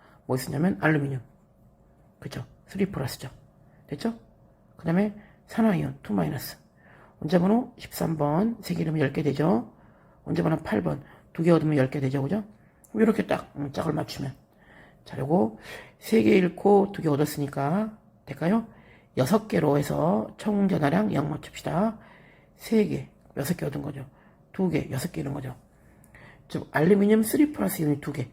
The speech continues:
여기, 여기 두 개. 여기 알루미늄 쓰리 플러스 이온. 끝났네요. 그죠? 세 개, 세 개. 요게,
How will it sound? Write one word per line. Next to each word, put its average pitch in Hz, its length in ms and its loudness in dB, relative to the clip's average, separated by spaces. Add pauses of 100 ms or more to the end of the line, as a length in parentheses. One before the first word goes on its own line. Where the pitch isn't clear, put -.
(240)
여기, 131 120 -4
여기 135 140 -4
두 - 140 -16
개. - 80 -20 (840)
여기 185 120 2
알루미늄 151 320 6
쓰리 147 180 -2
플러스 - 340 -12
이온. - 80 -20 (1400)
끝났네요. 147 420 2 (200)
그죠? 208 280 -6 (600)
세 - 240 0
개, 131 180 -2
세 - 180 -10
개. 135 180 -8 (260)
요게, 233 380 2